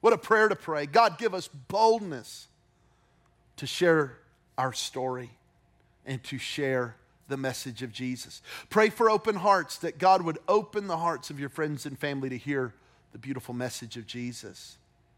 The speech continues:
Pray. Samuel said in First Samuel twelve twenty-three, "As for me, far be it from me that I should sin against the Lord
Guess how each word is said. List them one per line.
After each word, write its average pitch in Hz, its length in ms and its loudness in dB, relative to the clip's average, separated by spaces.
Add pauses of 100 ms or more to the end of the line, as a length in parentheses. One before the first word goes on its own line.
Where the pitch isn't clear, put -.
(1200)
Pray. - 360 -12 (2000)
Samuel 175 460 4
said 165 220 4
in 151 80 0
First 165 240 -2
Samuel 165 320 2
twelve 156 240 0
twenty-three, 160 500 0
"As 151 180 4
for 165 180 -4
me, 160 360 -2 (480)
far 170 260 8
be 170 200 -2
it 165 100 -6
from 151 220 -4
me 160 160 -2
that 147 160 4
I 143 140 4
should - 340 -8
sin 208 360 2
against 247 460 0
the 247 120 6
Lord 131 400 0